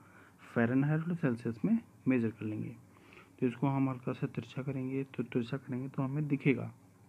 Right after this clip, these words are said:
तो ये start करते हैं। First of all हम इसको लेंगे और किसी को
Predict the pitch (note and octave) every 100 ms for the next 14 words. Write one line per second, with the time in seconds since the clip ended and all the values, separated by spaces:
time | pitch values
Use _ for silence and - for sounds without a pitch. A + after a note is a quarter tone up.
0 | - - - - - - A2 A#2 - A#2
1 | A2 - A#2 - - - - - - -
2 | - - - - - - - - - -
3 | - - - - - - - - - -
4 | - - - - - C#3 - C#3 C#3+ C#3+
5 | C#3 D3 C#3+ B2+ - - - - - -
6 | - - - - A2+ - A#2 A2+ C3+ C#3+
7 | C#3+ G#3+ - - - - - A#2 B2+ A#2
8 | E3